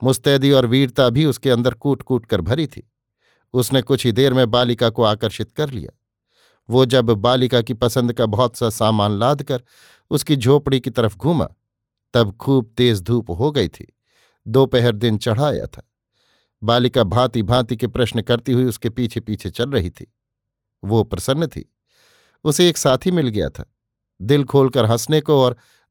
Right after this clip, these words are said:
दिल खोलकर बातें करने को। वो न जाने कितनी बातें पूछ गई, कितने प्रश्न कर गई। युवक ने सब के उत्तर दिए,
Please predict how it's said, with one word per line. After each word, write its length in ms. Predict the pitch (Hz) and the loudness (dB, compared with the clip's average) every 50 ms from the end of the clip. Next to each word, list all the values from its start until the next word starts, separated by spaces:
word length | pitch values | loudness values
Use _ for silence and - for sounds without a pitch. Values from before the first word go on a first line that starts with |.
| - | -4
दिल 200 | 113 143 151 143 | 0 2 2 2
खोलकर 440 | 123 - - 135 131 123 - 123 110 | 0 0 0 2 2 2 2 0 0
बातें 320 | 92 104 107 117 - 160 156 | 2 2 0 0 -2 -4 -6
करने 280 | - 110 92 90 80 | -6 -6 -4 -4 -6
को। 180 | - - - _ _ _ _ _ _ _ _ _ _ _ _ _ _ - - | -8 -10 -20 _ _ _ _ _ _ _ _ _ _ _ _ _ _ -2 0
वो 80 | 123 | 2
न 120 | 127 131 127 | 4 4 4
जाने 240 | 131 127 127 135 | 4 2 2 0
कितनी 380 | 120 - 147 131 - 139 143 131 | 0 -2 -4 -2 0 0 0 2
बातें 340 | 120 120 113 113 113 117 104 | 2 2 0 2 0 -2 -4
पूछ 340 | - 143 151 147 - - - | -4 -6 -8 -8 -8 -10 -14
गई, 180 | - 50 50 _ _ _ _ _ _ _ _ _ _ _ _ _ _ | -16 -18 -18 _ _ _ _ _ _ _ _ _ _ _ _ _ _
कितने 300 | - 127 110 127 123 120 | -4 -2 0 2 0 0
प्रश्न 380 | 113 - 101 101 - - 101 92 | 0 0 -4 -6 -6 -6 -10 -8
कर 200 | - - 143 151 | -6 -6 -6 -6
गई। 220 | - - 62 - _ _ _ _ _ _ _ _ _ _ _ _ _ _ _ - 120 | -6 -12 -14 -14 _ _ _ _ _ _ _ _ _ _ _ _ _ _ _ -6 -2
युवक 340 | 131 143 147 160 143 - | 0 2 2 2 2 2
ने 100 | 147 143 | 0 0
सब 300 | 131 - - 143 135 131 | 2 2 2 2 2 2
के 200 | 120 - 123 117 | 0 2 2 2
उत्तर 340 | 104 98 95 - - 165 139 | 2 0 -2 -2 -2 -2 -2
दिए, 220 | 110 - 69 - | -4 -10 -14 -14